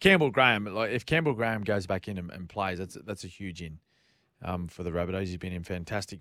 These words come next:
form this year. I was a little bit surprised, actually, he wasn't picked for the Blues, but that's, you know, it means nothing now. We've sort of, it's done and dusted. Turbo's in there off that, off that big performance last weekend. Um,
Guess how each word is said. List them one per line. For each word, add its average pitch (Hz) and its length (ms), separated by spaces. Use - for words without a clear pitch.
form 98 260
this 90 220
year. 101 100
I - 20
was 113 100
a 139 40
little 220 160
bit 226 160
surprised, 139 500
actually, 107 260
he 104 60
wasn't 95 320
picked 151 200
for 98 80
the 90 80
Blues, 110 280
but 98 180
that's, - 420
you 110 80
know, 101 120
it 113 60
means 101 260
nothing 90 280
now. 92 160
We've 92 220
sort 92 220
of, 87 120
it's - 140
done 104 180
and 92 80
dusted. 120 340
Turbo's 113 460
in 139 120
there 151 180
off 117 160
that, 117 160
off 113 140
that 110 180
big 117 180
performance 110 480
last 104 220
weekend. 135 400
Um, 131 440